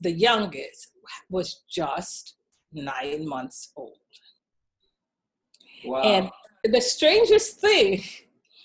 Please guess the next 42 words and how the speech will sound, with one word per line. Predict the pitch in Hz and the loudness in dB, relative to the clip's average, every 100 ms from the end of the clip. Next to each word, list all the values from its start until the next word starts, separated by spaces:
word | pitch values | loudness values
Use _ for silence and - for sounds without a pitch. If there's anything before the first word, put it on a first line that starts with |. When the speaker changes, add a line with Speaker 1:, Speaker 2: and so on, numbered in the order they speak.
| _ _ | _ _
Speaker 1:
is | 208 196 | 0 2
when | 233 294 | 4 4
I, | 285 240 233 - | 4 2 -2 -2
'cause | 269 | 0
I | 226 220 | 2 2
interviewed | 262 - 311 233 208 - | 0 2 0 2 2 0
pregnant, | - 226 220 190 175 - - - | 0 2 2 -2 -6 -8 -14 -4
and | 180 | 0
I | 160 160 | 0 2
also | 190 214 233 196 | 2 2 4 4
didn't | 175 170 175 - - | 6 4 0 -4 0
think | 269 233 | 0 2
I | 180 | 2
would | 165 143 - | 2 -2 -2
get | 127 - | -4 -2
in. | 170 139 - _ _ _ _ _ _ 151 151 | 0 0 -2 _ _ _ _ _ _ -4 0
But | 202 | 4
the | 196 | 2
Speaker 2:
Mm. | 165 165 | 2 4
Speaker 1:
day | 202 302 | 4 6
I | 359 269 226 | 6 4 4
interviewed, | 196 - 165 156 139 117 - _ _ - | 2 2 -2 -4 -8 -10 -10 _ _ -2
um, | 175 156 151 156 _ _ _ _ _ _ _ | 0 0 -2 -6 _ _ _ _ _ _ _
one | 175 175 208 | -2 2 4
of | 240 - 208 - | 2 -2 -10 -2
the, | 185 170 - - | 0 0 -4 -2
um, | 151 143 - _ _ _ _ _ _ _ _ _ _ _ _ - | -2 -2 -12 _ _ _ _ _ _ _ _ _ _ _ _ -4
the | 175 | 0
medical | 180 170 160 160 | 2 2 2 0
students | - - 175 165 165 | 0 0 2 2 0
who | 185 | -4
was | 160 | -2
taking | - 156 180 165 | -2 -2 -2 -4
me | 170 | -6
on | |
the | 151 | -6
tour | - - 170 | -8 -4 -4
said, | - 170 - | -2 -4 -4
"Do | 240 | -2
you | 269 403 | 2 4
know | 453 427 | 6 4
so-and-so?" | 440 302 285 254 254 277 | 4 2 2 0 0 0